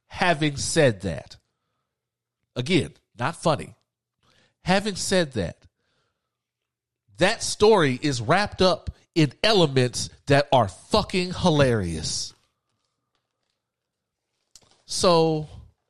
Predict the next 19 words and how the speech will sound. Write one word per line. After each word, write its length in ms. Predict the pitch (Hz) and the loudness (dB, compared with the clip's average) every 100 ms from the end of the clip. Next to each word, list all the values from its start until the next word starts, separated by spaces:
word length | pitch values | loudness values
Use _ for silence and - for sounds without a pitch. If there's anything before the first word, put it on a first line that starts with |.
| _ _ _ _ _ _ _ _ _ _ _ _ _ _ _ _ _ _ _ _ _ 117 | _ _ _ _ _ _ _ _ _ _ _ _ _ _ _ _ _ _ _ _ _ -4
they 200 | 160 170 | -2 -2
took 260 | - 240 | -4 -6
the 100 | 220 | -6
girl's, 460 | 175 165 165 151 156 | -4 -2 -2 -4 -12
they, 200 | 123 131 123 113 110 | -6 -6 -6 -16 -8
they 100 | 143 | -6
took 280 | 135 - 220 | -4 -4 -6
the 100 | 196 | -6
girl's 280 | 165 151 139 | -6 -6 -6
statement, 520 | - 90 82 - 87 _ _ _ _ _ _ _ _ _ _ _ _ _ _ _ - | -8 -8 -10 -14 -20 _ _ _ _ _ _ _ _ _ _ _ _ _ _ _ -6
and 600 | 120 117 110 104 95 - _ _ _ _ _ - | -4 -4 -4 -6 -10 -16 _ _ _ _ _ -8
apparently 920 | 120 - - 254 190 - - 123 120 _ _ _ _ _ _ _ _ _ _ _ | -6 -4 -6 -6 -8 -10 -14 -16 -18 _ _ _ _ _ _ _ _ _ _ _
there 200 | 101 131 | -4 -2
is 160 | 151 131 | -2 -4
a 100 | 139 | -6
recording 960 | 120 110 - - 196 160 95 82 - - _ _ _ _ _ _ _ - | -6 -10 -14 -8 -2 0 -2 -6 -14 -20 _ _ _ _ _ _ _ -20
of 160 | - | -16
Jonathan 560 | - 123 165 190 202 196 | -8 -4 -4 -6 -12 -6
Majors 720 | 143 104 - - - - - | -4 -4 -8 -16 -16 -16 -18